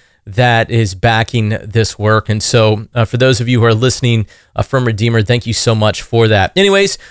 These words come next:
uh, so today we're gonna do, what we're gonna do is we're gonna get into Mark one, um,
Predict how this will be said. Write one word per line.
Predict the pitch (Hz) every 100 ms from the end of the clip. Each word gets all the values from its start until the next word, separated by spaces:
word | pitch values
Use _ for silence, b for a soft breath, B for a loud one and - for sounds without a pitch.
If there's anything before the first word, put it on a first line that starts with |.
| B
uh, | 156
so | 160 190 190 180
today | 160 190 220
we're | 202
gonna | 208 185
do, | 131 190 202
what | 180
we're | 185
gonna | 220
do | 143 190
is | 170
we're | 175
gonna | 165
get | 170
into | 165 135
Mark | 135 151 135
one, | 120 131 147 202 202 B B -
um, | 131 131 127 123 120